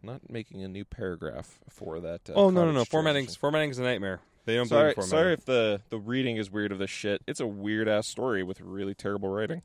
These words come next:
Speaker 2: Well, this is par for the course for most of the stories in here.
Speaker 1: Mm-hmm.
Speaker 2: Everything in the cottage was small. And, uh, there, there was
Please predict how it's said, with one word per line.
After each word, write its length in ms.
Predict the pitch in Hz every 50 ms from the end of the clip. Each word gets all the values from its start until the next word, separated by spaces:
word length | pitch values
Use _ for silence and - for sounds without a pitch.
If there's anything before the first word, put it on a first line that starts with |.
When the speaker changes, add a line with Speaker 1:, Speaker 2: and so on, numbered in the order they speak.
| _ -
Speaker 2:
Well, 180 | - 147 151 143
this 220 | 147 165 - -
is 180 | 123 107 92 - _ -
par 160 | - 104 90
for 80 | -
the 80 | 92 90
course 260 | - - 101 90 -
for 120 | - - 92
most 200 | 92 92 - -
of 60 | 95
the 100 | 95 95 - _
stories 360 | - - - 101 95 92 87
in 120 | - 92 95
here. 160 | 101 92 98 _ _ - - - -
Speaker 1:
Mm-hmm. 580 | 117 123 127 127 123 120 120 131 113 98 92
Speaker 2:
Everything 260 | 202 269 302 285 285 269
in 40 | 233
the 60 | 160
cottage 340 | - 131 110 98 92 92 -
was 80 | 101 -
small. 240 | - - 87 - - _ - -
And, 260 | - 107 104 104 104
uh, 380 | 104 104 104 104 101 101 101 98 92
there, 340 | 104 127 170 185 202 247 - _ _ _
there 200 | - 110 113 117 120
was 200 | 117 117 107